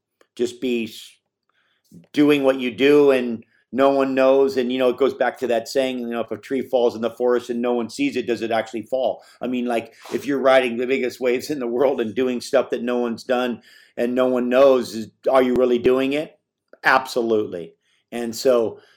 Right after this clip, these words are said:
you just have to, you know, <laughs> you kinda have to use that as, like, and you know what, am I gonna eat out of a can and, and, and, and have a hard time paying rent and still be doing it?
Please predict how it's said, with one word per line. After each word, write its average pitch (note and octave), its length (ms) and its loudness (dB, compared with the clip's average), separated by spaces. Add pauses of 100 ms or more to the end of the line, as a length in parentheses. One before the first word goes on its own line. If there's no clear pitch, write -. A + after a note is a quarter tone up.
(180)
you A#2+ 120 -4
just B2 220 -4
have A#2+ 260 -2
to, G#2+ 400 0
you A#2 160 -6
know, G#2+ 400 -6 (100)
<laughs> - 120 -20
you C3 140 -2
kinda C3 300 2
have C3 200 2
to C3 100 -2
use B2+ 300 -2
that C3 240 6
as, A#2+ 180 0
like, A#2+ 280 2 (280)
and B2+ 440 0
you C#3 140 -6
know C3 140 2
what, C3+ 220 4
am C3 120 2
I B2 100 2
gonna A#2+ 340 -2 (220)
eat D3 200 -2
out B2+ 180 4
of A2 100 -2
a A2 40 -6
can C#3 540 -2
and, A2+ 260 -6 (400)
and, A#2 260 -4
and, A#2 400 -6
and A#2 220 -6
have A#2+ 140 0
a A#2+ 60 0
hard B2+ 240 2
time B2+ 200 0
paying B2 360 -2
rent C3 400 0
and A2+ 380 -8
still C3+ 240 0
be C3+ 120 -2
doing C3+ 320 0
it? C#3+ 160 -6